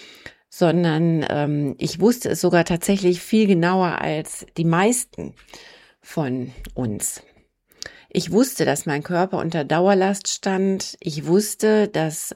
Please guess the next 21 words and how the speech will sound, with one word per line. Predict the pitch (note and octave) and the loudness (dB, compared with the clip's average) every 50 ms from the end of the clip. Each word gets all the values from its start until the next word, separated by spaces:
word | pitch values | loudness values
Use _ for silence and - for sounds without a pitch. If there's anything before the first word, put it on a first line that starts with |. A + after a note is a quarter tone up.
| _ _ | _ _
viel | - - - - - G3+ G3 G3+ G3+ F3+ D3 | -20 -20 -8 -2 2 4 4 4 4 2 2
Weißmehlprodukte | D#3+ D#3 E3 F3 G3 G3+ - - F#3 F3 F3+ F#3 F#3 F3+ F3+ - - F3 E3 F3 E3+ - - F#3 | 0 2 2 2 0 0 -2 -2 0 2 2 2 2 0 0 -2 -2 0 0 0 -2 -2 -4 -2
mir | E3 D#3+ D#3+ | 0 0 0
nicht | D#3 D#3 D3+ - - | 0 -2 -2 -2 0
gut | F3+ G3+ A3+ A3+ | 0 0 0 0
tun, | - - F#3+ F3+ F3+ F#3 | 0 0 0 2 2 0
besonders | D#3+ C#3 - D3+ D#3 D#3+ D#3 D3 - - | 0 -2 -4 -4 -2 -2 -4 -4 -4 -2
Weizen | C#3+ D3 D#3+ F3+ G3 - - - G3 F3+ G3+ - - - - - - - - - - - - | 0 0 2 0 0 -2 -2 -2 -2 -2 -2 -4 -10 -16 -20 -20 -20 -20 -20 -20 -20 -4 0
eben | - F#3+ F3+ D#3+ F3+ | 2 2 4 4 2
nicht. | F3+ F3 E3+ E3+ E3+ - - - - - | 2 2 2 0 -2 -4 -10 -12 -8 -6
Damals | - C#3+ D3+ D#3 D3+ D3+ - - | -4 -2 -2 -2 -4 -4 -6 -8
wusste | - D#3+ - - | -10 -8 -8 -8
ich | D#3 E3 | -8 -6
noch | D#3+ D#3 D#3+ | -6 -4 -4
nicht, | E3+ E3+ E3 - - | -4 -4 -6 -6 -6
dass | C#3 D3 D3 | -6 -4 -4
es | C#3+ D3 D#3 - - | -6 -8 -8 -8 -8
eine | - - C3 C#3+ D3 | -8 -6 -4 -4 -4
Glutensensitivität | D3 - D3+ D3 - - E3+ D#3+ D3+ D3 E3 F3+ F#3 F#3 F3 - G3+ E3 E3+ E3 E3 - - F#3 F3+ F3 - | -4 -4 -4 -4 -4 -2 -2 0 0 0 0 0 0 -2 -2 0 0 0 0 0 -2 0 2 2 2 2 2
ist, | - E3+ E3+ - | 0 -2 -2 -2
aber | - - C#3+ D3+ D3 C#3+ D3 | -4 -2 -2 -2 -2 -2 -4